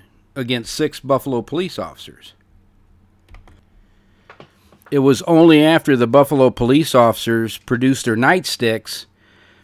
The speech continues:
that Lewis decided that the odds weren't in his favor, but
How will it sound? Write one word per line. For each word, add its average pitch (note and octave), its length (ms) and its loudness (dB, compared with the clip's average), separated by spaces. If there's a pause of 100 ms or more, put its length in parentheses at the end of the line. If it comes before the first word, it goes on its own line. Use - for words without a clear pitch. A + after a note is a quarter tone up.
(160)
that B2 180 -2
Lewis D3 400 6
decided C3 600 2
that A#2+ 220 0 (100)
the B2+ 180 -2
odds C3+ 300 4
weren't C3 240 2
in B2+ 100 0
his B2 220 -6
favor, G#2+ 640 -2 (120)
but B2+ 340 -2